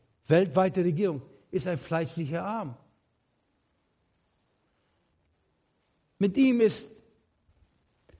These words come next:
was hat die Gemeinschaft, was hat Licht für Gemeinschaft mit der Dunkelheit?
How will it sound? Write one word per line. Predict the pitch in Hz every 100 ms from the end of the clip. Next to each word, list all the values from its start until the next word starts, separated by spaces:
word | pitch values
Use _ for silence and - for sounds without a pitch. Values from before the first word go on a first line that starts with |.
| _ _ - _ _ _ _ _ _ _ _
was | 220 220
hat | -
die |
Gemeinschaft, | 180 185 196 208 190 160 -
was | 185 -
hat | 180
Licht | 214 - -
für | 190
Gemeinschaft | 175 175 190 180 135
mit | 160
der | 147
Dunkelheit? | 202 214 143 117